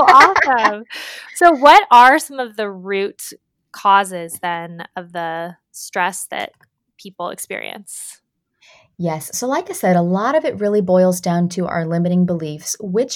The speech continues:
Speaker 1: are caused by the traumas that we experience in our life. And I use that word trauma loosely because, yes, there's the, the trauma that most people think of, you know, a traumatic experience, a life or death thing.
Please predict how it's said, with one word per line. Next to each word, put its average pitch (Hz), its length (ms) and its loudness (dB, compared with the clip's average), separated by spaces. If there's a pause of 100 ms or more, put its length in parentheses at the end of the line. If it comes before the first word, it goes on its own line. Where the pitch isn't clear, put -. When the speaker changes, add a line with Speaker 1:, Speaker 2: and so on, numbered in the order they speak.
Speaker 1:
are 233 140 0
caused 165 600 -4 (120)
by 151 600 -6
the 180 160 -4
traumas 180 640 -6 (140)
that - 160 -6
we 160 160 -6
experience 151 800 -10
in 151 320 -12
our 147 220 -8
life. 147 320 -10 (400)
And 190 100 -4
I 185 60 0
use 277 380 -6
that 233 220 -4
word 175 280 -2
trauma 165 560 -8 (100)
loosely 180 920 -8
because, 196 460 -2 (140)
yes, 262 420 -4
there's 220 280 -2
the, 202 280 -2
the 175 160 0
trauma 220 640 0
that 175 180 2
most 185 240 -2
people 180 220 -8
think 185 320 -6
of, 175 160 0
you 165 80 -6
know, 165 60 -4
a 160 40 -4
traumatic 175 560 -2
experience, 156 800 -6 (360)
a 180 120 4
life 175 320 2
or 180 80 4
death 165 400 0
thing. 156 340 -6